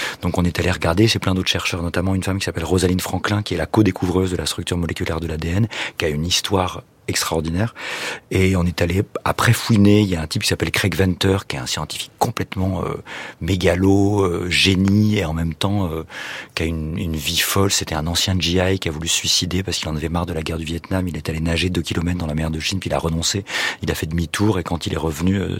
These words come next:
à la vie, euh, enfin, quand il est revenu sur la terre ferme, il s'est dit qu'il allait essayer de comprendre, euh, pourquoi on était fait comme on était, et il a commencé à apprendre la biologie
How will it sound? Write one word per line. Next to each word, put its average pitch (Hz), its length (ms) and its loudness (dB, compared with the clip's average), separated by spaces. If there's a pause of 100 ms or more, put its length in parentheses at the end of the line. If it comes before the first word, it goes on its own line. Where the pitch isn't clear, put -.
(120)
à 85 80 0
la 85 100 -2
vie, 92 280 -2
euh, 85 120 -6 (540)
enfin, 85 340 0
quand - 140 -4
il 87 80 2
est - 20 4
revenu 90 320 4
sur 92 180 2
la 78 100 -6
terre - 200 -4
ferme, 98 200 0
il - 20 0
s'est 87 100 -2
dit 87 140 -6
qu'il 92 120 -4
allait 87 200 -2
essayer 87 180 -2
de - 60 -8
comprendre, 92 540 -2
euh, 82 60 -8
pourquoi - 300 -2
on 90 40 2
était 85 200 -2
fait - 260 -4 (100)
comme 90 140 2
on 85 120 2
était, 101 380 2
et - 40 -4
il 82 160 -4
a 78 60 -6
commencé 78 320 -2
à 80 60 2
apprendre 98 260 0
la 92 60 2
biologie 85 420 0